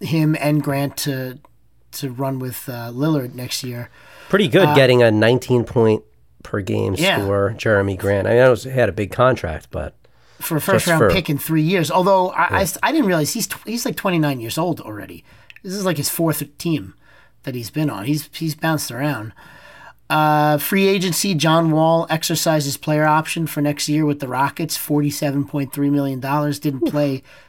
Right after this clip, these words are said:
Speaker 1: a game for them last year. Who knows what's gonna happen this year? Uh, and also, P J Tucker is set to opt out of his contract from, uh, with the Heat,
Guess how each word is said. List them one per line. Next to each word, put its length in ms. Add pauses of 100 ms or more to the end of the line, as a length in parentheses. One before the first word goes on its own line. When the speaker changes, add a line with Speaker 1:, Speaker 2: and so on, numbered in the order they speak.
(120)
Speaker 1:
a 80
game 320
for 160
them 360
last 400
year. 180
Who 140
knows 200
what's 140
gonna 140
happen 320
this 240
year? 220 (840)
Uh, 220
and 120
also, 300
P 180
J 180
Tucker 420
is 100
set 240
to 80
opt 260
out 180
of 120
his 200
contract 720 (720)
from, 320
uh, 300 (380)
with 160
the 60
Heat, 280